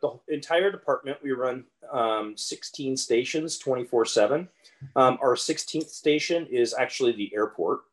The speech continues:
and that has its own different funding mechanism through the airport and the F A A because that we're required to have those things there because of the airline traffic. Um, so that gives us ten stations on the Eugene side and five stations on the Springfield side.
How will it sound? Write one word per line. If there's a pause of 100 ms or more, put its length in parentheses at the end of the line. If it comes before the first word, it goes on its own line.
(100)
and
that
has
its
own
different
funding
mechanism
through
the
airport
and
the
F
A
A
because
that
we're
required
to
have
those
things
there (360)
because
of
the
airline
traffic. (440)
Um,
so
that
gives
us
ten
stations
on
the
Eugene
side
and
five
stations
on
the
Springfield
side.